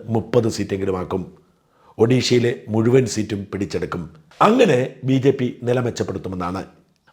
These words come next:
അതിൽ കുറച്ചൊക്കെ ശരിയുണ്ടെങ്കിൽ തന്നെ മഹാരാഷ്ട്രയിലും കർണാടകയിലുമൊക്കെ നിലവിലുള്ള സീറ്റുകൾ കുറയുന്നത്,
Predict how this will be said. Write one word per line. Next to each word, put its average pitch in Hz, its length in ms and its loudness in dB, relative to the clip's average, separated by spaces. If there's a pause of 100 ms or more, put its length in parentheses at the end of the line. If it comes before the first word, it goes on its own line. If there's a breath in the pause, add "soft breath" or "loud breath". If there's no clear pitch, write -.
അതിൽ 202 300 6
കുറച്ചൊക്കെ 165 440 2 (160)
ശരിയുണ്ടെങ്കിൽ 147 560 4
തന്നെ 98 180 -10 (640 soft breath)
മഹാരാഷ്ട്രയിലും 170 680 4
കർണാടകയിലുമൊക്കെ 135 840 2
നിലവിലുള്ള 131 400 2 (100)
സീറ്റുകൾ 120 380 -2 (100)
കുറയുന്നത്, 110 480 -2